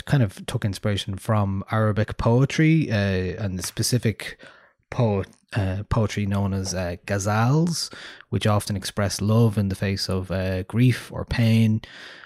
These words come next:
And, uh, so that prompted her to reach and, uh, get inspired and write songs about that. Um, so really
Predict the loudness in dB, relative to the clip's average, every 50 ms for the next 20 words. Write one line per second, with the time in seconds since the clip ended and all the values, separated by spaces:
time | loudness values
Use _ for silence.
0 | -16 _ -4 -2 -2 0 -2 -2 -2 -2 0 0 0 0 0 0 -2 -2 -2 -4
1 | -2 -2 -2 -2 -2 -2 -2 -2 -2 -2 -4 -6 -4 -4 -4 -4 -4 -4 -8 -8
2 | -8 -10 -8 -8 -8 -8 -8 -8 -8 -8 -6 -6 -6 -8 -8 -8 -6 -6 -6 -6
3 | -6 -6 -8 -8 -8 -8 -8 -6 -8 -10 -10 -6 -6 -4 -4 -4 -6 -6 -8 -6
4 | -6 -6 -6 -6 -6 -6 -6 -6 -6 -6 -6 -8 -10 -10 -10 -10 -8 -6 -4 -4
5 | -6 -6 _ -4 -2 -2 -2 -4 -6 -10 -16 -20 -20 -20 -20 -20 -20 -20 -12 -6
6 | -4 -2 -2 -2 -2 -4 -6 -8 -10 -12 -12 -8 -4 2 4 4 4 4 2 -2
7 | -8 -12 -6 0 2 4 4 6 4 4 2 2 0 -2 -6